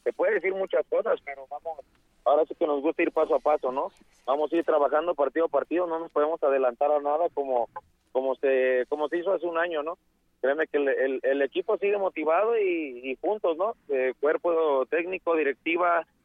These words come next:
jugadores, y estamos en el, en el mismo, en el mismo barco y en el mismo, en las mismas instancias, créeme que vamos a hacer de, de esta liguilla muy buena para Pumas.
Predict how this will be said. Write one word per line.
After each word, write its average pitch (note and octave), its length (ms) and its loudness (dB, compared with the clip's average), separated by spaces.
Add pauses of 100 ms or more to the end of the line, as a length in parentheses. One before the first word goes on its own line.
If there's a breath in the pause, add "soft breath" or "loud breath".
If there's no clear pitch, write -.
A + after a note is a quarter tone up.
(180)
jugadores, D3+ 640 0
y D3+ 60 -8
estamos D#3+ 340 -2
en D3+ 120 -6
el, C3+ 320 -6
en C3+ 120 -2
el C3+ 120 -4
mismo, D3+ 800 2 (220)
en C3 140 -4
el C#3+ 100 -2
mismo E3 280 -2
barco D#3+ 280 0
y - 20 0
en D3 60 -2
el C3+ 100 -2
mismo, C#3+ 480 0 (240)
en A#2+ 80 0
las C#3 100 2
mismas E3 260 -4
instancias, D#3+ 500 -2
créeme D#3+ 240 -4
que D3 80 0
vamos D3 260 0
a C3+ 60 -2
hacer D3+ 200 0 (520)
de, C3 280 4
de C#3 100 -2
esta D3 140 -2
liguilla C#3+ 400 -2
muy D3 140 -4
buena C#3+ 240 0
para A#2+ 200 2
Pumas. C3+ 300 -4